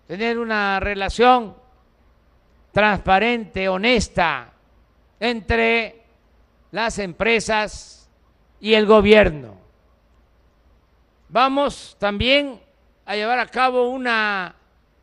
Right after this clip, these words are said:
supervisión dependientemente de lo que establece la legalidad, yo he decidido que me represente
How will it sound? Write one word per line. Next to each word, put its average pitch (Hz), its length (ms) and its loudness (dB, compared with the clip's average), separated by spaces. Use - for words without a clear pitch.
supervisión 226 880 2
dependientemente 220 1400 -4
de 190 100 -12
lo 190 160 -12
que 196 140 -12
establece 208 800 -4
la 160 460 -2
legalidad, 190 640 0
yo 220 560 0
he 185 140 -14
decidido 254 800 -2
que 190 160 -6
me 190 400 -6
represente 185 1040 -2